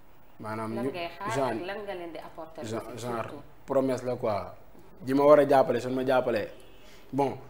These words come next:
Speaker 1: du ma ne man genre du ma ne, du ma ne nit jàpp si ci ak côté yi may waxee quoi, parce que tey jii nii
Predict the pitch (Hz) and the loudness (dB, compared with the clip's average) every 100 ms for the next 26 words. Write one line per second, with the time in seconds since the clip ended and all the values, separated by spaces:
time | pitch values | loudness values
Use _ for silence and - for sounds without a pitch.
0 | - 135 156 160 165 - 131 139 175 - | -10 0 4 6 6 2 2 2 2 -2
1 | 139 135 131 110 139 147 143 139 139 151 | -4 0 0 0 0 2 2 0 2 4
2 | 147 131 113 131 131 127 127 123 - 117 | 4 0 2 2 2 -2 -4 -6 -4 -4
3 | 113 113 - - - - 170 160 147 143 | -4 -6 -12 -6 0 4 6 6 4 4
4 | 139 147 180 147 107 - - 123 135 131 | 4 2 2 0 0 -4 -6 -2 0 2
5 | 127 123 113 | 0 -2 -4